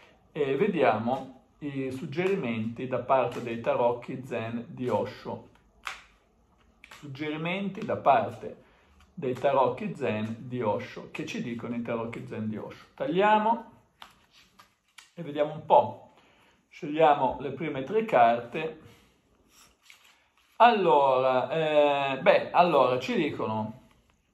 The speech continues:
esce sempre il mondo, quindi la realizzazione, quindi punta in grande,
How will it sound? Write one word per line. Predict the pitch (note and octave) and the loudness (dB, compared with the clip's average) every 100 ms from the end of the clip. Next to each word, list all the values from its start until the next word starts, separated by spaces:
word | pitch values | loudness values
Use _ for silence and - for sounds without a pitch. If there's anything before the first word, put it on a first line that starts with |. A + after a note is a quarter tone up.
| _ _ _ _ _ _ | _ _ _ _ _ _
esce | - D#4+ - | -4 -2 2
sempre | G3+ G#3+ G#3+ - F3+ | 2 2 2 4 2
il | E3 | 4
mondo, | D3 C3 B2 A#2+ B2 | 2 2 0 -2 -4
quindi | - G3 F#3+ F3 E3 D#3 D3+ | -2 0 0 -2 -2 0 4
la | D#3 D#3 | 4 4
realizzazione, | D#3 D3+ D3+ D3+ D3 - G3 C#3+ C3 | 4 0 -2 -4 -6 2 6 6 4
quindi | B2+ F3+ E3+ D3+ C#3 | -2 -2 -2 -4 -4
punta | - B3 B3+ A#3 G3+ | -4 -2 0 0 0
in | F3+ | 0
grande, | D#3+ D3 A#2 G#2+ G#2+ G#2+ G#2 - | 2 4 4 2 -4 -4 -6 -10